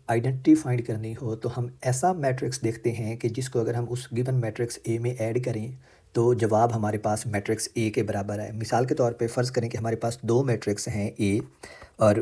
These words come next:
बी, ये हमारे पास गिवन मैट्रिसेस हैं, और अगर मैं ए में बी को ऐड करता हूँ, तो मेरे पास जो जवाब है, वो ए ही आना चाहिए। अगर ये कंडीशन सेटिस्फाई होती है,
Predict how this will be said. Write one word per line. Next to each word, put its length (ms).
बी, 440
ये 200
हमारे 240
पास 260
गिवन 200
मैट्रिसेस 460
हैं, 120
और 80
अगर 160
मैं 180
ए 200
में 300
बी 180
को 220
ऐड 220
करता 340
हूँ, 300
तो 100
मेरे 220
पास 340
जो 80
जवाब 440
है, 300
वो 200
ए 120
ही 200
आना 180
चाहिए। 460
अगर 220
ये 200
कंडीशन 480
सेटिस्फाई 500
होती 340
है, 160